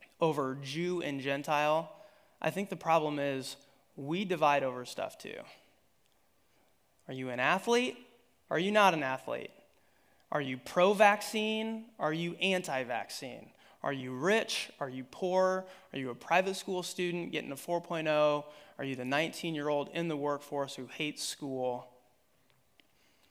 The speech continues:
Are you from Cornell? Are you from Coe College? Are you from Mount Mercy? You know,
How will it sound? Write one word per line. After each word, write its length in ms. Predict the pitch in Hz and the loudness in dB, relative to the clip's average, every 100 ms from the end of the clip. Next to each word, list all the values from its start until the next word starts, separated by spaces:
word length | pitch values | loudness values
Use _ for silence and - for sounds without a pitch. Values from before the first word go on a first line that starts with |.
| _ _ - | _ _ -12
Are 60 | |
you 80 | 131 | -10
from 200 | - 131 | -10 -14
Cornell? 800 | - 180 175 160 156 151 147 147 | -8 -4 -2 0 0 0 -2 -4
Are 60 | 139 | -6
you 100 | 131 | -10
from 180 | 123 131 | -12 -12
Coe 280 | - 151 | -6 -6
College? 800 | 147 - 139 135 131 131 - - - _ _ - | -6 -2 -2 0 -4 -6 -10 -12 -18 _ _ -14
Are 40 | |
you 40 | 139 | -10
from 220 | 135 127 | -8 -4
Mount 240 | 139 143 | -2 -2
Mercy? 720 | 143 139 139 - 131 123 123 - _ _ _ _ _ - | -4 -6 -6 -8 -8 -10 -12 -18 _ _ _ _ _ -10
You 100 | 131 | -6
know, 280 | 123 127 | -4 -6